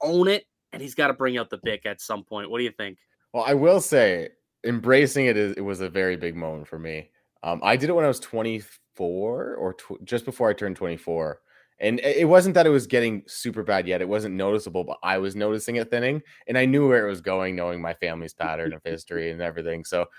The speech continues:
Speaker 2: I was like, "You know what? I'm gonna embrace it now." I, I let my girlfriend and my brother at the time shave it right in my parents' kitchen, and they just buzzed it down with a, with a, like, an electric razor or whatever. And I've only ever bicked it once, and that was for Halloween this past year. I was Mister Clean.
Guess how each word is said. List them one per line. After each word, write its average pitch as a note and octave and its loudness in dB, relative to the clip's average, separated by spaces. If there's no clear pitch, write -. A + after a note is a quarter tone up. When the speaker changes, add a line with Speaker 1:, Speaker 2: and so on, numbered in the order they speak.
Speaker 2:
I G2+ 0
was A2 0
like, G#2+ -4
"You A2 -2
know A#2 2
what? A#2 6
I'm G#2+ 0
gonna G#2+ -2
embrace G#2 0
it F2 -10
now." E2 -2
I, E2+ 0
I F#2 0
let G2+ 2
my G#2 0
girlfriend G2+ 0
and F2+ -4
my F2+ -2
brother F2+ 0
at F2 -4
the - -20
time E2+ -4
shave F#2+ -4
it F2+ -6
right G2+ 0
in G2 -4
my F#2+ -2
parents' F2+ -4
kitchen, E2+ -6
and G#2 -4
they A#2+ 2
just B2+ 0
buzzed A2+ 4
it G#2 -2
down G2+ 2
with G2 -4
a, F2 0
with F2 -10
a, D#2 -6
like, E2 -12
an E2+ -10
electric E2+ -8
razor G2 0
or - -6
whatever. D#2 -10
And G#2 -2
I've A#2+ 4
only E3+ 6
ever E3+ 6
bicked B2+ 0
it G#2 -2
once, F#2+ -6
and G2 -4
that G#2+ 2
was A2+ 0
for G#2+ -6
Halloween G#2 0
this F#2+ -8
past F#2 -4
year. F#2 -2
I F2+ 0
was F2 -6
Mister F#2 -10
Clean. E2+ -8